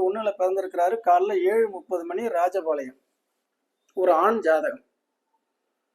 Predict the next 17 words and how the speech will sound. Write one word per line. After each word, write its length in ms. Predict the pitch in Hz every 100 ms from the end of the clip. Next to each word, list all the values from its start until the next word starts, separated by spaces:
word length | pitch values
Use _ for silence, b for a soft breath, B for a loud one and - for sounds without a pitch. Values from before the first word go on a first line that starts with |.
| _ _ _ _ -
குரு 240 | 254 320
வக்கரம் 360 | 269 - 269 247
பெற்றுவிட்டால் 800 | 220 220 202 - 170 180 440 _ _ _ _ _ _
நான் 240 | - 226 226
அவரை 420 | 202 226 208 196
பரிசோதிக்க 680 | 208 247 254 277 240 233 214
வேண்டும் 220 | 208 190
இல்லையா? 540 | 185 170 175 190 - _ _ _ _ _ _ _ _ _ -
ஏன்னா, 120 | 180
அந்த 200 | 196 190
வக்கரம் 380 | 170 180 262 254
பெற்ற 540 | 226 202 214 170 - -
குரு 440 | 180 226 208 - - _ _ _
கெடுதல் 460 | 208 233 269 247 247
செய்யுதா 440 | 196 190 180 175 - _ _
அப்படின்னா 420 | 185 180 175 214 196 131 - _ _ _ _
இல்ல. 440 | 196 202 143 -